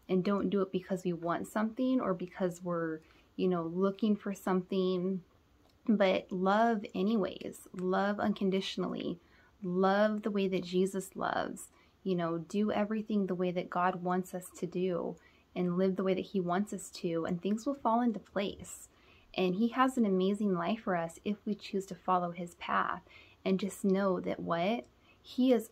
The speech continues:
always, always gonna be there for each and every one of us, and he will always,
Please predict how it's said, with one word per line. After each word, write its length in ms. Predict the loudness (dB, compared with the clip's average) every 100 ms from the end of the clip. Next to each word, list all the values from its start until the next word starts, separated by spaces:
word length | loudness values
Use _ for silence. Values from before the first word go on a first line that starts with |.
| _ _ 6
always, 540 | 8 8 6 2 0 _ _ _ _
always 520 | 10 10 8 0 -4
gonna 180 | -4 -4
be 220 | 0 0
there 180 | 0 -4
for 220 | -6 -8
each 260 | -4 -6 -2
and 80 | -2
every 180 | 0
one 220 | 2 2 2
of 100 | 0
us, 260 | -6 -6 -8
and 80 |
he 140 | -2 0
will 260 | 0 -2 -8 _
always, 540 | 2 2 2 -2 -4